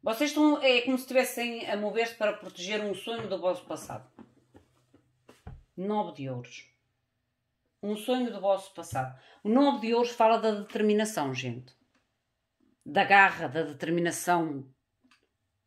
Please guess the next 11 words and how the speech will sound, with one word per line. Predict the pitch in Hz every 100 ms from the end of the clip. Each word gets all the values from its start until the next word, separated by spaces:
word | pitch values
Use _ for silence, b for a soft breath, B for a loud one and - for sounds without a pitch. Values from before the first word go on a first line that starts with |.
| _ _ _ _ _ _ _
do | 156 185
reconhecimento | 202 - 202 196 - 196 202 226 208 - - _ _ _ _ -
em | 202
nós | 185 170
mesmos. | 151 143 120 127 127 - _ _ _ _ _ _ _ _ _ _ _ _ _ _ _ _ _ _ _ _ _ _ _ _ _ _ _ _ _ _ _ _ _ _ _ _ _ _ _ b b b
E | 208 240 320
este | 311 - 226 208
dois | 202 226 -
de | 180
bastos | 170 208 226 - - 147 131 - -
move-se | 185 190 226 269 285 262 - -